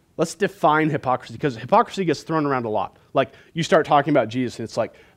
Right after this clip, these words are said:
people got hypocrisy darts they just start throwing around, like, "You're a hypocrite, you're a hypocrite, you're," it's like Oprah giving out cars. Um, and you're just getting hit with this hypocrisy language everywhere you go. But, but here's the thing.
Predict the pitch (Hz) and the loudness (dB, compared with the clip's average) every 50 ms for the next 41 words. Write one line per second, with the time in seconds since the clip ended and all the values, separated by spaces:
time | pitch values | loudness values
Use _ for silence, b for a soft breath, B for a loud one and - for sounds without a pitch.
0 | b - - 135 - 135 131 120 98 - - - 135 120 - - 120 - 117 104 | b -6 -4 -4 -2 0 0 0 0 -2 -2 0 0 0 0 -2 -6 -14 -10 -8
1 | 104 98 90 - - 107 107 - - 123 107 95 - - 113 113 113 113 101 101 | -8 -8 -8 -10 -12 -14 -14 -10 -8 -8 -8 -8 -8 -8 -6 -6 -4 -4 -4 -6
2 | 101 98 - - 202 185 151 147 - - - 107 - 175 220 196 156 151 107 - | -6 -6 2 6 8 8 8 6 2 -4 -8 -6 2 6 8 8 8 6 2 -2
3 | - 120 110 156 180 127 117 - 131 - - 165 170 165 143 120 127 147 135 127 | -4 -4 0 2 0 0 0 -2 -4 0 2 2 2 2 0 -2 -2 -2 -2 -2
4 | 117 95 - - 143 123 98 95 - B B B B B B B 143 139 131 117 | -4 -4 -2 0 0 0 0 -2 -6 B B B B B B B 2 2 2 0
5 | B B B B - 156 170 170 - - 175 165 143 - - 202 226 220 175 151 | B B B B 2 2 2 4 4 4 2 2 2 4 6 8 8 8 4 0
6 | 156 147 - - 143 - - 170 165 180 175 - 170 - - - 147 - - 156 | -2 -2 -2 -4 -6 -2 2 4 4 4 4 2 -2 -4 -6 -10 -14 -4 -2 0
7 | 135 131 123 127 143 170 180 160 139 123 113 110 - B B B B B - 143 | 0 2 2 4 4 4 4 2 0 0 -2 -4 -8 B B B B B 4 6
8 | 175 185 165 165 196 196 180 160 160 160 160 156 147 143 139 131 131 120 - 151 | 6 6 6 4 2 2 4 4 6 6 6 4 4 2 -2 -4 -4 -2 4 6
9 | 156 160 143 113 104 117 B B B B - 156 147 139 170 156 131 233 262 196 | 8 8 8 6 4 0 B B B B -2 -2 2 2 2 4 4 4 4 4
10 | - 190 - - - 233 240 202 139 104 92 | 2 0 -2 0 4 6 6 6 6 4 -2